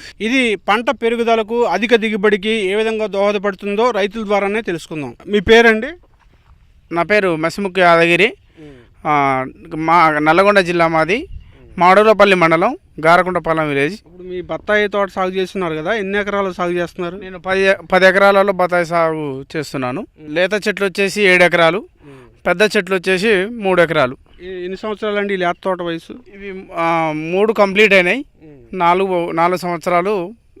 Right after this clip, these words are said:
Speaker 2: మొదలైనది. ఈ
Speaker 1: పెద్ద తోట అండి?
Speaker 2: పెద్ద తోట పదమూడు సంవత్సరాలు.
Speaker 1: ఓకే. ఎకరానికి ఎన్ని మొక్కలు నాటారండి?
Speaker 2: ఎకరాకి నేను నూట ఇరవై మొక్కలు నాటానండి.
Speaker 1: మ్మ్. మొక్కల మధ్య దూరం ఎంత అండి?
Speaker 2: మొ-, పద్దెనిమిది ఫీట్లు నాటాను. ఇంత ముందుకు వంద చెట్టే నాటేది,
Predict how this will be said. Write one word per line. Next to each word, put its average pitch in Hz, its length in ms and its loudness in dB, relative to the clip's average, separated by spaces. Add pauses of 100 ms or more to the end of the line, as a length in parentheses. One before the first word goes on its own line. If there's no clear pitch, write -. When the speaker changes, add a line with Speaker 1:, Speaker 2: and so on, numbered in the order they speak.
(160)
Speaker 2:
మొదలైనది. 165 560 0
ఈ 131 100 -6
Speaker 1:
పెద్ద 180 360 -16
తోట 190 220 -4
అండి? 185 180 -6 (400)
Speaker 2:
పెద్ద 180 140 -6
తోట 208 220 2
పదమూడు 185 400 2
సంవత్సరాలు. 143 500 -2
Speaker 1:
ఓకే. 143 680 -20
ఎకరానికి 220 480 -8
ఎన్ని 202 140 -6
మొక్కలు 196 260 -10
నాటారండి? 139 600 -14
Speaker 2:
ఎకరాకి 214 520 -2
నేను 185 260 -6
నూట 170 220 -4
ఇరవై 165 240 0
మొక్కలు 151 320 -8
నాటానండి. 127 600 -10 (120)
Speaker 1:
మ్మ్. 135 380 -20
మొక్కల 147 220 -20
మధ్య 170 220 -12
దూరం 165 280 -6
ఎంత 156 160 -10
అండి? 147 200 -18 (400)
Speaker 2:
మొ-, 170 300 -6
పద్దెనిమిది 180 300 -2
ఫీట్లు 175 260 -8
నాటాను. 131 520 -12
ఇంత 175 180 -6
ముందుకు 233 340 -4
వంద 202 180 0
చెట్టే 226 300 0
నాటేది, 151 500 -2